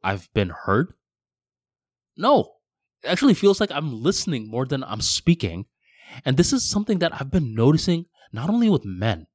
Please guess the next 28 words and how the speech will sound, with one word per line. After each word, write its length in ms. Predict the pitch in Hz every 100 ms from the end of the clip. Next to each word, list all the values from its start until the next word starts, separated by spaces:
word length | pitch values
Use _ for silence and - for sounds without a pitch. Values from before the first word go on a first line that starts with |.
| _ _ _ _ _ - -
but 100 | 120
with 180 | 131 -
women. 400 | 92 117 101 - _ _ _ _ _ _ _ - -
Because 160 | 143
for 140 | - 175
a 60 |
long 300 | 123 123 214
time, 460 | 196 - 139 92 87 -
men 580 | 104 110 147 156 107 101
didn't 360 | 120 139 127
really 380 | 107 110 143 147
have 320 | 104 120 117 -
social 360 | - - 120 123
support 380 | - - 110 98
systems. 640 | - 104 - 82 80 - _ _ - 143
That's 180 | 123 -
why 160 | 180
they 200 | 135 117
often 220 | 127 127 135
say 180 | 117 113
that 240 | 104 90 _ _ _ _ _ -
going 300 | 113 135 165
through 220 | 165 165
a 40 | 120
breakup 440 | 104 107 123 -
as 140 | - -
a 60 |
guy 340 | - 92 95